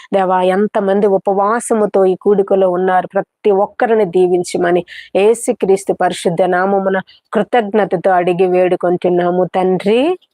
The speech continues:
ఆమేన్. మొదటిసారి మీ ఛానల్ చూస్తే సబ్స్క్రైబ్ చేయండి,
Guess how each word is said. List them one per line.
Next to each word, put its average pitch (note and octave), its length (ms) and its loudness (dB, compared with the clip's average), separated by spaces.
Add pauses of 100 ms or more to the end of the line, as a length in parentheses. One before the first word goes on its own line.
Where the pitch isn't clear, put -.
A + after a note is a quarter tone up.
(200)
ఆమేన్. E3 560 0 (1000)
మొదటిసారి F#3+ 500 0
మీ F#3 140 0
ఛానల్ F3 460 -2
చూస్తే F3 200 -2
సబ్స్క్రైబ్ E3+ 680 -4
చేయండి, E3+ 420 0